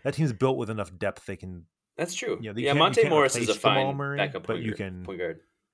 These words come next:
Speaker 1: I mean, Jamal Murray wasn't the facilitator of that offense anyway.
Speaker 2: Yeah,
Speaker 1: So it's,
Speaker 2: it
Speaker 1: it's
Speaker 2: is.
Speaker 1: Jokic.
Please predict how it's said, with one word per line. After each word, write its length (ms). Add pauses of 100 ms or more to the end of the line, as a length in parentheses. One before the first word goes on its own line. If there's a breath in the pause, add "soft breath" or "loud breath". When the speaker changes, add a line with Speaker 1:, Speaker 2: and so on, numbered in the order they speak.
(260)
Speaker 1:
I 20
mean, 140
Jamal 280
Murray 200
wasn't 280
the 60
facilitator 580
of 60
that 140
offense 340
anyway. 400 (160)
Speaker 2:
Yeah, 120
Speaker 1:
So 180
it's, 140
Speaker 2:
it 40
Speaker 1:
it's 140
Speaker 2:
is. 60
Speaker 1:
Jokic. 240